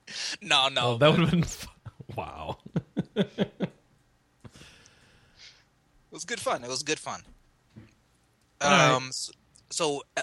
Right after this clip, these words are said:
Speaker 1: in a similar vein, what I've been playing is, uh, a couple of, uh, Xbox Live Games with Gold free games. Uh, I've been playing Toy Soldiers, the original game, which is set, you know, it, Toy Soldiers and Toy Soldiers Cold War.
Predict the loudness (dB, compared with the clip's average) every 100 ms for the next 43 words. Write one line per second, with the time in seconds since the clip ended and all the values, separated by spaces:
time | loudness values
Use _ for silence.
0 | -4 -2 0 0 0 0 0 0 -4 -8
1 | -8 -2 0 0 -4 -12 -6 -2 0 -2
2 | -2 -6 -4 -4 -2 -2 2 0 2 4
3 | 4 4 0 -2 -2 -2 -8 -10 -20 _
4 | _ _ _ -2 2 2 2 2 4 4
5 | 4 0 -10 -2 0 0 -4 -6 -6 -4
6 | -6 -6 -2 0 0 4 4 4 0 -20
7 | -20 -20 _ _ -2 0 2 0 -2 -4
8 | -4 -4 -4 -8 -8 -4 0 0 0 -6
9 | -6 -4 -4 -2 -4 -6 -6 -4 -4 -4
10 | -6 -2 -2 -2 0 4 6 6 2 -2
11 | -16 -4 0 2 2 -2 -16 _ _ _
12 | -2 2 4 4 2 0 -2 0 2 2
13 | 2 0 0 0 -2 0 -2 -2 -8 -8